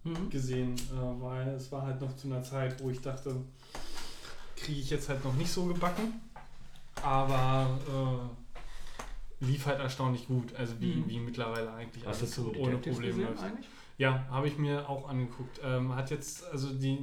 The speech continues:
Speaker 2: die lief ja, glaub ich, Ende letzten Jahres oder
Speaker 1: Ja.
Speaker 2: Anfang diesen Jahres lief es ja aus. Hab das aber erst irgendwie, ich weiß nicht, vor, vor einem Monat oder so irgendwie gesehen. Ja.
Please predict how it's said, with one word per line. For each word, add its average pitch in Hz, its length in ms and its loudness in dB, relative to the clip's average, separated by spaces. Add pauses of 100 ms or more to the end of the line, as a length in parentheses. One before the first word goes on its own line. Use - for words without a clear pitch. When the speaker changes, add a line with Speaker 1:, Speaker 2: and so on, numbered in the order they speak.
Speaker 2:
die 127 100 0
lief 151 220 -2
ja, 165 80 -2
glaub 139 200 2
ich, 131 120 -2
Ende 156 140 -2
letzten 180 300 -4
Jahres 170 240 -4
oder 139 140 -2
Speaker 1:
Ja. 143 60 4
Speaker 2:
Anfang 143 200 2
diesen 160 220 -2
Jahres 165 300 -4
lief 165 200 -4
es 156 100 -4
ja 147 100 0
aus. 175 260 4 (600)
Hab 127 140 -2
das 131 160 -2
aber 135 400 2
erst 131 340 0
irgendwie, 127 640 2 (1700)
ich - 160 -14
weiß 123 200 -6
nicht, 120 120 -8
vor, 120 280 -6
vor 127 180 -6
einem 120 240 -2
Monat 165 320 -2
oder 170 180 -4
so 160 260 -4
irgendwie 156 260 -4
gesehen. 160 360 -4 (3250)
Ja. 139 600 6